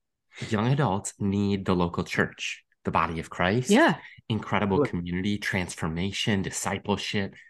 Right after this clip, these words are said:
Speaker 1: um, unity in the body. Young adults need a local church to be a part of in their faith. It's, it's not good for us to be alone.
Speaker 2: Right.
Speaker 1: We're hardwired for community. So young adults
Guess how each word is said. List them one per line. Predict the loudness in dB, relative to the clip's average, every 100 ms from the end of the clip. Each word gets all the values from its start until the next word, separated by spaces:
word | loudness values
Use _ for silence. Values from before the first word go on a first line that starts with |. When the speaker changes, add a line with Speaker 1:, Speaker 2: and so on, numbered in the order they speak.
| _ -8
Speaker 1:
um, | -4 -2 -2 -6 -8 -4
unity | 2 4 4 2
in | 2
the |
body. | 2 2 0 -4 _ -2
Young | 2 4
adults | 4 2 0 -2
need | -2 0 -2 -2
a | 0
local | 0 2 0
church | -2 0 0 -2 -8
to | -6
be | -4
a | -2
part | 0 2 0
of | -4 -10 -16 -18 -18 -14 -2
in | 0
their | 0
faith. | 2 0 0 -6 _ _
It's, | -10 -8
it's | -6 -2
not | 0 -2 0
good | 2 2
for | 2 4
us | 4 0
to | -2
be | -2
alone. | -2 0 2
Speaker 2:
Right. | 2 0 -6 -14 -6
Speaker 1:
We're | 0 2 2 0 -4 -14 -4
hardwired | 2 2 2 0 0
for | -4 -6
community. | -4 -4 -4
So | 0
young | 2 2 2
adults | 2 0 -2